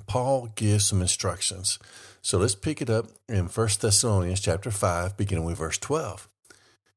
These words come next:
He writes, "We ask you, brothers, to respect those who labor among you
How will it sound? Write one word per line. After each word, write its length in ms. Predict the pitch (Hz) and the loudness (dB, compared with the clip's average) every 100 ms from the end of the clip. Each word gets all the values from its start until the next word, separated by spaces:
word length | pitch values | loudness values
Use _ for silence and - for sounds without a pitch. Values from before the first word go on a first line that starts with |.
| _ _ - | _ _ 2
He 140 | 98 | 4
writes, 340 | 101 101 101 | 6 4 2
"We 220 | 113 143 131 | 0 0 0
ask 320 | 151 - - | 4 2 2
you, 100 | 104 | 0
brothers, 360 | 90 90 98 | 2 2 2
to 160 | - 107 | 0 0
respect 480 | 92 - - - - | 2 4 4 2 2
those 280 | 95 95 - | 2 2 2
who 120 | 98 | 2
labor 320 | 87 98 98 | 4 6 6
among 340 | 95 95 95 80 | 4 4 2 2
you 300 | 78 85 | -4 -8